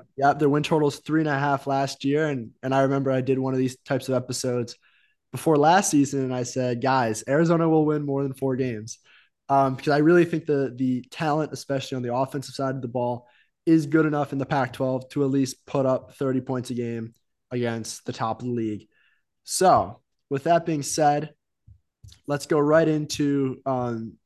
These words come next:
kind of off-season stuff, season recap. Uh, they were very impacted by the transfer portal. Jonathan, I don't know if you wanna talk about either the, the incoming guys or the outgoing guys, but what stood out to you from this offseason?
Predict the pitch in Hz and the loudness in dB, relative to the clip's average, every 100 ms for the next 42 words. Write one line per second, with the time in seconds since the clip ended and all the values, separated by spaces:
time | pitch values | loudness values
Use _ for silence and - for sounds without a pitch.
0 | - 156 135 110 139 147 - 151 143 143 | -6 -2 -2 0 2 2 2 -2 -2 -6
1 | - 147 139 135 - 143 135 131 131 131 | -4 -2 -2 -2 -2 -2 -2 -4 -2 -4
2 | 135 127 123 _ _ _ _ - _ _ | -4 -4 -6 _ _ _ _ -20 _ _
3 | 123 120 117 123 147 190 190 160 135 160 | -6 -4 -4 0 4 6 6 4 2 2
4 | 180 175 170 165 - _ _ _ _ _ | 2 4 2 2 -2 _ _ _ _ _
5 | _ - 165 151 156 139 143 131 127 127 | _ -6 -4 0 0 0 -2 -2 -2 -4
6 | - 135 127 113 - 127 113 107 127 123 | -6 -6 -6 -8 -4 -4 -4 -4 -4 -4
7 | 120 120 127 131 127 135 131 123 - 127 | -6 -6 -4 -4 -4 -4 -4 -6 -6 -6
8 | 127 131 117 127 117 117 113 - 113 - | -4 -4 -2 -4 -4 -6 -6 -6 -8 -6
9 | 147 151 160 143 143 143 139 139 127 120 | -6 -6 -2 -2 0 2 2 0 -2 0
10 | 127 127 131 123 123 120 120 120 113 110 | 0 -2 -6 -6 -6 -6 -6 -6 -8 -10
11 | 95 135 - - 139 127 - 123 120 120 | -6 -6 -6 -6 -4 -6 -6 -6 -4 -4
12 | 117 117 113 110 107 - 98 95 95 | -6 -10 -8 -8 -10 -10 -14 -14 -18